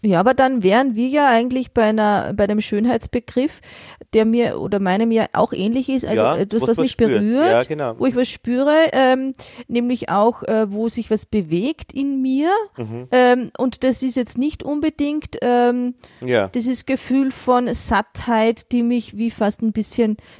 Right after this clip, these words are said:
Speaker 1: niederdrückt. Ja,
Speaker 2: Ja,
Speaker 1: das,
Speaker 2: ja.
Speaker 1: ähm, das brauche ich nicht unbedingt.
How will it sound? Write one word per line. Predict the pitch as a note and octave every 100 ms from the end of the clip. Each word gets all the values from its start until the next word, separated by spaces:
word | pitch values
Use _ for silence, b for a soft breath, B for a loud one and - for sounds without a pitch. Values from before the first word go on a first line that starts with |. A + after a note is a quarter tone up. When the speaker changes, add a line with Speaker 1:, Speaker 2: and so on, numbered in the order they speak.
| -
Speaker 1:
niederdrückt. | A3 G#3 G#3 - C3+ - - -
Ja, | - E3+
Speaker 2:
Ja, | G#2+ -
Speaker 1:
das, | A#3 A#3 A3+ - -
Speaker 2:
ja. | - G3+ G#3
Speaker 1:
ähm, | G#3 G3+ - -
das | G#3 - - -
brauche | - C#3 E3+ B3
ich |
nicht | A#3+ A#3+ -
unbedingt. | G#3+ A3 F3 F3+ - -